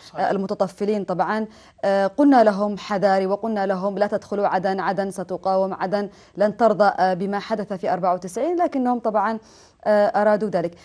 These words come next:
Speaker 2: ثم جاء علي البخيتي، آه، يوبخ المسيرة الشيطانية ببعض الأفعال الذي ارتكبتها، وكأنه يقول: "لولا تلك التصرفات لكنا اليوم انتصرنا على أبناء عدن"، وهو لا يهنئ الجنوبيين، وهو لا، لا يريد للجنوب أي نصر.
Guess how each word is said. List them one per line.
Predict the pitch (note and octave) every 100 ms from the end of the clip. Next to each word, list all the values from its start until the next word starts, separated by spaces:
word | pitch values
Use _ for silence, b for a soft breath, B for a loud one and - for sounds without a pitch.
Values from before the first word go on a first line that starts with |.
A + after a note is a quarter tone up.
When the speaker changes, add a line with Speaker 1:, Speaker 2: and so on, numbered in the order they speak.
| B
Speaker 2:
ثم | C4+ C4+
جاء | D4 F#4
علي | C4 C4
البخيتي، | G#3+ G3+ A3 A3+ A3+
آه، | F#3 G3
يوبخ | G3+ A3 F3+ F#3 F3+ F#3+
المسيرة | F3 E3+ F3 G#3+ G#3 G3
الشيطانية | - - F3+ F3 F#3 F3 A#3 C4+ C#4+ G#3+ B3+ B B -
ببعض | D3+ F3 G3+
الأفعال | G#3 F#3 - E3 G#3+
الذي | F#3+ G#3
ارتكبتها، | E3+ G3 F#3+ F3+ F#3+ A#3
وكأنه | A3 A3 A#3
يقول: | A3+ B3 B B -
"لولا | B3+ C4+
تلك | B3+ B3
التصرفات | A#3 A#3 A3+ G#3+ A3 B3
لكنا | G#3+ G#3 G#3
اليوم | F#3+ G3
انتصرنا | F#3 F3 F3+ F3
على | E3 E3+
أبناء | D#3 F#3
عدن"، | C#3 E3 E3 D#3 B B
وهو | E3+ G3+
لا | C4
يهنئ | A#3 G3 F#3 F3+
الجنوبيين، | F3 F3+ E3+ E3 F3 G3
وهو | G3 A3+
لا، | C#4 A#3+
لا | - A#3+
يريد | G#3 G3+ F3+
للجنوب | E3+ F3+ E3
أي | - F3
نصر. | E3 D#3+ E3